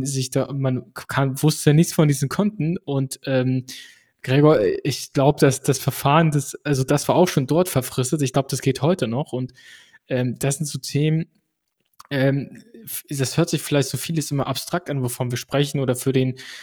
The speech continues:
der jetzt so, ich sag mal so, die, in der klassischen Buchhaltungserstellung ist,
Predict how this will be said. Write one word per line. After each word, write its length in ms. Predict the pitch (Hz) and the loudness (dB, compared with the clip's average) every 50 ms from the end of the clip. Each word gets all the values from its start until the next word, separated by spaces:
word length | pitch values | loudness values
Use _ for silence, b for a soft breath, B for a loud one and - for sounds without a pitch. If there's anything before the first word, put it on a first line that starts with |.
| B B - | B B -2
der 100 | 127 127 | 2 4
jetzt 240 | 127 131 127 127 - | 4 4 2 0 -2
so, 360 | - 131 127 127 131 - - - - | 0 2 2 2 2 0 -2 -6 -10
ich 100 | 147 - | -10 -4
sag 120 | - 131 | -2 0
mal 100 | 127 131 | 0 0
so, 60 | 123 127 | -2 -2
die, 160 | 127 139 120 | -4 -4 -6
in 200 | - - 143 135 | -4 -4 -2 0
der 120 | 127 123 | 0 -2
klassischen 440 | - - 143 151 156 143 - 131 123 | 0 0 0 2 0 0 -2 -2 -4
Buchhaltungserstellung 920 | - - 160 - 143 143 - 143 127 - - 139 131 - - 139 135 127 | -6 -8 -6 -4 -4 -2 0 -2 -4 -2 -2 -4 -4 -2 -2 -2 -2 -2
ist, 180 | 131 131 - | -4 -6 -8